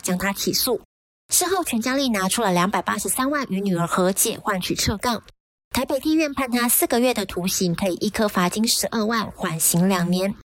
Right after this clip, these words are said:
而资深媒体人李艳秋的母亲在一百零六年逝世，也引发了遗产纠纷。李艳秋的二哥李金水不仅提告了分割遗产，也不满保管印章的李艳秋把印章交给大哥李金贵，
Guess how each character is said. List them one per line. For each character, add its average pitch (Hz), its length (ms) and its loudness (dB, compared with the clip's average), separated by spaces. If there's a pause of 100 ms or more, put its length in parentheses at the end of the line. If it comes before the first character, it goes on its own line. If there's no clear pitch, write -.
(500)
而 233 120 4
资 320 160 2
深 403 160 2
媒 311 120 2
体 269 160 -4
人 196 220 0
李 185 160 0
艳 233 180 0
秋 254 160 0
的 254 120 2
母 180 180 2
亲 202 280 0
在 214 280 -2
一 220 80 0
百 185 160 -2
零 170 140 -2
六 240 160 0
年 208 180 4
逝 240 180 2
世， 240 220 2
也 190 180 -2
引 170 220 0
发 185 160 -2
了 190 140 0
遗 165 180 -4
产 170 260 0
纠 208 200 -2
纷。 262 280 -2 (540)
李 208 120 -4
艳 349 180 2
秋 349 140 4
的 330 80 2
二 302 200 0
哥 269 200 -4
李 226 120 0
金 262 220 -4
水 190 240 0
不 233 160 0
仅 175 180 0
提 - 180 0
告 214 200 -2
了 196 120 0
分 262 260 -4
割 330 220 2
遗 180 200 -2
产， - 280 2 (300)
也 180 100 -4
不 233 160 -2
满 202 180 0
保 180 200 -2
管 185 260 -2
印 226 160 2
章 220 200 2
的 214 80 0
李 180 140 0
艳 254 200 0
秋 247 220 -2
把 180 180 -4
印 202 180 -4
章 208 220 2
交 208 160 0
给 196 160 -2
大 208 180 -2
哥 220 220 0
李 185 100 0
金 247 240 0
贵， - 200 0